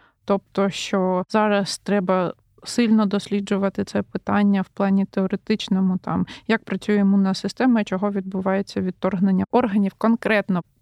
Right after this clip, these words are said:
Це питання ще, ну, сильно недовивчено,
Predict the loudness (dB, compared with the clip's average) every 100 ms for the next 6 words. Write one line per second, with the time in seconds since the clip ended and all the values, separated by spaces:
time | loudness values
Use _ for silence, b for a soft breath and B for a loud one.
0 | _ _ _ -2 0 2 0 2 2 2
1 | 2 0 0 -2 0 2 4 2 2 0
2 | 0 -2 0 0 0